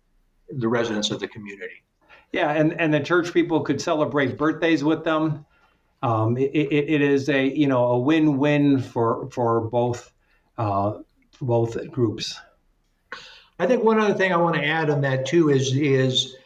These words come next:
Speaker 1: and I hate to cast the big vision, but the, or I should, maybe the really big, big vision is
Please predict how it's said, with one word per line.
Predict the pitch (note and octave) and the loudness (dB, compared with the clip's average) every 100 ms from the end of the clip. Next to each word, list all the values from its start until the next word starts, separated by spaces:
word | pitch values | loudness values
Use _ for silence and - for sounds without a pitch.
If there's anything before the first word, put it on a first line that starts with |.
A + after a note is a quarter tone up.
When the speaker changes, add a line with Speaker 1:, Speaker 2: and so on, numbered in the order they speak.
| _ _ | _ _
Speaker 1:
and | C3 | -4
I | C3+ | 0
hate | F3 | 0
to | F3+ | 0
cast | - E3+ D#3 - | -2 -2 -2 -2
the | D3+ | -4
big | C3 E3 D3+ C3+ | 0 0 2 0
vision, | B2 A#2 A2+ A2+ B2 B2 - _ _ _ | 0 0 -2 0 0 -4 -12 _ _ _
but | C3+ C3 C3 | -2 -2 -2
the, | - C3+ - | -2 -2 -2
or | C#3+ | 0
I | D3+ | 0
should, | E3 E3+ | 0 0
maybe | F3+ F#3 | 0 0
the | E3 | 0
really | D3+ F3 E3 | 2 2 2
big, | C#3 - F#3+ F#3 - | 0 2 2 2 0
big | F#3 F#3+ C#3 | 0 0 0
vision | C3 B2+ C3 C3 | 0 2 2 2
is | D3 C#3 C3+ C3 | 2 2 2 0